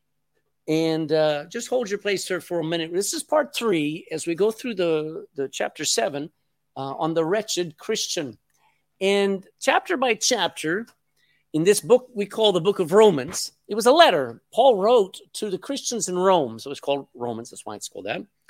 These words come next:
he wrote a very long letter, uh, sixteen chapters long. And it, uh, uh, it explains the gospel. It's like a telescope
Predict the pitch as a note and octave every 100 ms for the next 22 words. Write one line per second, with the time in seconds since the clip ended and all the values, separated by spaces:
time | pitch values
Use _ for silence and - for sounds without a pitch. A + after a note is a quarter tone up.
0 | - - - - F3 A3 F#4 B3 B3+ A#3+
1 | A#3 A#3 G#3+ F#3 G3 F3+ B2+ B2 - C3
2 | B2+ A#2 A2 - - _ _ - A3 -
3 | G3+ E3 - G#3 - D3+ C3+ D3+ A#3 D3
4 | C#3 G#3+ _ _ _ _ - _ - G#3+
5 | A3+ A3 - A#3+ E4 F#4+ - - A#3 -
6 | _ _ _ F3+ F#3 F#3 F3 E3 E3 -
7 | _ _ _ _ C#3 B2+ A#1+ A1+ - _
8 | _ _ - A#3+ - - _ _ _ _
9 | - D3+ - - A#3 C4+ B3+ C4+ C4+ A#3
10 | - - _ _ - E3 E3+ F#3+ D3+ -
11 | F2 - _ - - G#3 G3 - - C#4+
12 | A#3 - - D3+ C3